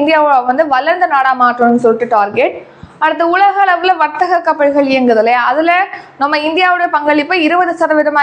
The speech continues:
இன்க்ரீஸ் பண்றதுக்கு டார்கெட் வச்சிருக்கோம் ரெண்டாயிரத்தி நாற்பத்தி ஏழுல. ரெண்டாயிரத்தி முப்பதுல கப்பல் துறை மூலமா, கடல் வர்த்தக துறை மூலமா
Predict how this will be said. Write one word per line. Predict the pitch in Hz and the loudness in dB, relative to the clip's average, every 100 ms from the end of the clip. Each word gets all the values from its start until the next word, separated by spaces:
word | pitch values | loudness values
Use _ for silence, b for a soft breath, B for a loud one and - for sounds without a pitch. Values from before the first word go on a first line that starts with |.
| 269 | -2
இன்க்ரீஸ் | 269 294 285 269 | -2 -2 -2 -2
பண்றதுக்கு | 240 247 311 | -2 -2 -2
டார்கெட் | 294 247 247 247 | 0 0 0 -2
வச்சிருக்கோம் | 247 226 226 | 0 0 2
ரெண்டாயிரத்தி | 226 226 226 220 | 2 0 0 -2
நாற்பத்தி | 214 226 226 | 0 -2 0
ஏழுல. | 208 202 - B B - | 0 -2 -6 B B -4
ரெண்டாயிரத்தி | 302 359 370 359 | 0 0 -2 0
முப்பதுல | 330 339 392 370 392 403 | -2 0 -2 0 -2 -2
கப்பல் | 359 330 370 370 | -4 -2 -2 -2
துறை | 339 330 | -2 0
மூலமா, | 311 285 277 233 - - | 0 0 0 -2 -8 -6
கடல் | 269 302 320 | -4 -2 -2
வர்த்தக | 294 302 294 | -2 -2 -2
துறை | 285 277 262 | 0 0 0
மூலமா | 254 247 285 | 0 0 2